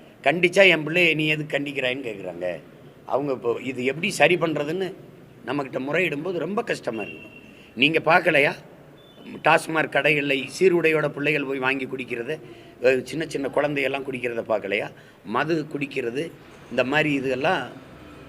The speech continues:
ரொம்ப இப்போ ஒரு தகுதியா மாறிட்டதை நீங்க பார்க்குறீங்க. இப்ப அந்த மாதிரி சமூகம் வந்து ரொம்ப தப்பாயிருச்சு. நீங்க இப்ப பார்த்தீங்கன்னா, அஹ், புஷ்பான்னு ஒரு படம் ஓடுது. அந்த படத்துல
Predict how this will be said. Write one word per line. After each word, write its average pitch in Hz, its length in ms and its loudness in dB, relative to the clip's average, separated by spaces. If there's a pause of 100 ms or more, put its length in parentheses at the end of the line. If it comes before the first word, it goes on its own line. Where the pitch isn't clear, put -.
ரொம்ப 165 320 0 (960)
இப்போ - 200 -6
ஒரு 131 200 -2
தகுதியா 180 520 8
மாறிட்டதை 139 540 -2
நீங்க 127 280 -4
பார்க்குறீங்க. 98 400 -2 (520)
இப்ப - 140 -2
அந்த 151 300 0
மாதிரி 180 600 6 (280)
சமூகம் 180 480 0
வந்து 165 240 -2
ரொம்ப 151 240 -2
தப்பாயிருச்சு. 123 640 -2 (140)
நீங்க 131 200 -4
இப்ப 120 220 -4
பார்த்தீங்கன்னா, 135 680 0 (440)
அஹ், 117 220 -2
புஷ்பான்னு 160 460 0
ஒரு 139 120 -2
படம் 123 340 0
ஓடுது. - 120 -10 (1300)
அந்த 127 220 0
படத்துல 156 400 0